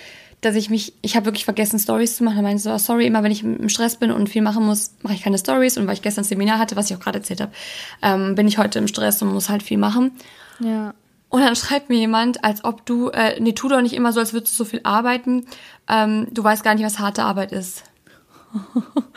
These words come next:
Speaker 2: Ich dachte grad, du hast wirklich eine sehr nette und herzerwärmende <laughs> Nachricht bekommen.
Speaker 1: Mhm.
Speaker 2: Und
Speaker 1: Ja,
Speaker 2: dann
Speaker 1: sie, sie hat
Speaker 2: so
Speaker 1: mein Herz erwärmt.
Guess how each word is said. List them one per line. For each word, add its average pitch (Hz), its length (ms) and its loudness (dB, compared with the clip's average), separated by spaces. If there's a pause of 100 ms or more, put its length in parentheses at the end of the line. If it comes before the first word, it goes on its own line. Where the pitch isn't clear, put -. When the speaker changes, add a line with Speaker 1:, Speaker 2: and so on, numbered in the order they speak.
(220)
Speaker 2:
Ich 285 160 2
dachte 269 180 2
grad, 269 280 -2
du 269 80 4
hast 254 200 0
wirklich 247 320 -2
eine 220 120 2
sehr 214 200 2
nette 208 360 0
und 214 200 -2
herzerwärmende 220 720 2
<laughs> 254 100 0
Nachricht 254 480 0
bekommen. - 460 -8 (160)
Speaker 1:
Mhm. 226 460 0
Speaker 2:
Und 240 80 2
Speaker 1:
Ja, 233 100 4
Speaker 2:
dann 240 100 0
Speaker 1:
sie, 220 140 0
sie 220 120 2
hat 220 80 2
Speaker 2:
so 240 60 -2
Speaker 1:
mein 214 120 4
Herz 208 260 2
erwärmt. 196 500 0